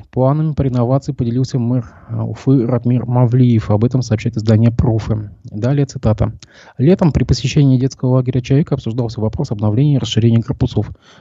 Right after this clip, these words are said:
Сегодня уже есть решение. Объект включен в государственную программу Российской Федерации развития образования для возведения современного, быстро возводимого корпуса», отметил Мавлиев. Благодаря строительству нового корпуса число детей в смене увеличится на сорок девять человек. Корпус планируется возвести в этом году.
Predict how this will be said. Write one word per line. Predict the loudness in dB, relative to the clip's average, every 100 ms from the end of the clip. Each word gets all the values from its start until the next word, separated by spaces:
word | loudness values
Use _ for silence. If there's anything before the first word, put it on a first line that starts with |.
| -6
Сегодня | 2 4 6
уже | 6 4
есть | 2
решение. | 2 0 0 -2 -4 -8
Объект | -4 0 0
включен | 0 -2 0
в | 0
государственную | 0 -2 0 0
программу | 0 0 -2 -2 -4
Российской | -6 -10 -10
Федерации | -4 0 0 0 -2 _ -20 _
развития | -2 0 0 0
образования | -2 -2 -2 0 0 -2
для | -2 -2 0 0
возведения | -2 -4 -2 0 0 0
современного, | 0 -2 0 2 2 0 -2 _ _
быстро | 0 2 2 0
возводимого | 0 2 2 4 2 0 0
корпуса», | 0 0 -2 -4 -6 -10 _
отметил | -10 -4 -2 0
Мавлиев. | 0 0 0 -2 -4 _ _ _ _ _ _ _ _ -10
Благодаря | -2 2 2
строительству | 4 2 2 2 4
нового | 6 4
корпуса | 2 -2 -2 -4
число | -2 -2
детей | 0 0 0
в |
смене | 2 2 4
увеличится | 2 -2 -12 -8
на | -2 -2
сорок | -2 -4
девять | 0 -2
человек. | 0 0 2 0 -4
Корпус | -8 -6 -4
планируется | 0 4 4 2 0
возвести | -2 0 0
в | 2
этом | 2
году. | 2 2 2